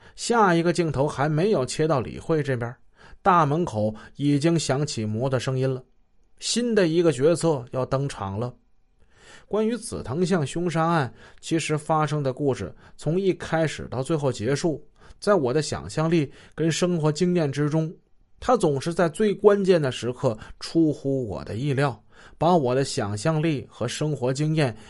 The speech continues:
远远地甩在了后面。各位听友，还记得第二个出现的是谁吗？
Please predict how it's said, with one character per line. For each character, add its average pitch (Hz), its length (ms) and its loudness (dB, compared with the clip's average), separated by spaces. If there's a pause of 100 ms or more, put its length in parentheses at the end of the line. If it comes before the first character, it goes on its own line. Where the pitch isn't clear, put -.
(120)
远 151 400 2
远 82 220 -4
地 107 100 -4
甩 95 340 -8
在 113 120 -6
了 123 80 -2
后 147 260 -8
面。 104 120 -14 (880)
各 165 100 0
位 160 140 2
听 156 180 -2
友， 151 160 0
还 139 160 0
记 165 220 2
得 151 100 2
第 156 160 -2
二 160 220 4
个 143 80 0
出 156 240 0
现 143 120 0
的 139 120 0
是 123 120 -6
谁 117 200 -4
吗？ 151 220 0